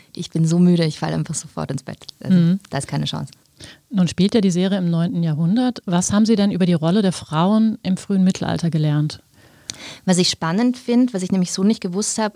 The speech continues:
Speaker 1: ist, man hat tatsächlich Gräber gefunden von Wikingerfrauen, die auch Kämpferinnen waren. Also ich hab da nicht so viel drüber gefunden, leider. Ich hab nur zwei, drei Artikel gefunden.
Speaker 2: Ja.
Speaker 1: Aber es scheint tatsächlich so gewesen zu sein, dass diese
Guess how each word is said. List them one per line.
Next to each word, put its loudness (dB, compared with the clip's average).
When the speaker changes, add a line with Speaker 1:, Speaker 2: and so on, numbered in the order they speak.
Speaker 1:
ist, -6
man 0
hat -6
tatsächlich -6
Gräber -2
gefunden 0
von 2
Wikingerfrauen, 0
die -4
auch -12
Kämpferinnen -2
waren. -4
Also -4
ich -8
hab -4
da 2
nicht 2
so 2
viel -4
drüber -6
gefunden, 0
leider. -2
Ich -10
hab -10
nur -2
zwei, -8
drei -8
Artikel -10
gefunden. -2
Speaker 2:
Ja. 2
Speaker 1:
Aber 0
es 0
scheint 4
tatsächlich -6
so -6
gewesen 0
zu -8
sein, 0
dass -4
diese -4